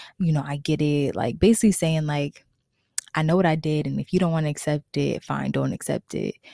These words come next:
But instead of saying, like, you know, "I'm sorry for what I did, and let me make it up to you." At first, he wasn't like that. But then eventually, when he realized, like, Paige really wasn't having it, wasn't having it, kept in the doghouse,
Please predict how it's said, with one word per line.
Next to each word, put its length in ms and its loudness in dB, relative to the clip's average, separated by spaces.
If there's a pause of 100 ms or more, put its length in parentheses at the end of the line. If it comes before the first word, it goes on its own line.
(520)
But 140 4
instead 320 -4
of 100 -4
saying, 240 -6
like, 260 -10
you 60 -2
know, 140 0
"I'm 120 -4
sorry 280 -4
for 120 -4
what 180 0
I 100 -4
did, 340 -4 (640)
and 180 2
let 100 -2
me 100 2
make 220 0
it 40 -4
up 180 -2
to 120 -8
you." 360 -2 (540)
At 200 -2
first, 200 -4
he 60 -2
wasn't 260 -4
like 180 -8
that. 240 -4 (340)
But 120 -2
then 160 2
eventually, 580 -2
when 180 -2
he 140 -2
realized, 320 -2
like, 180 -4
Paige 320 0
really 160 2
wasn't 280 -2
having 380 -4
it, 100 -10 (220)
wasn't 300 6
having 240 2
it, 180 -2
kept 200 -4
in 100 0
the 80 0
doghouse, 460 -4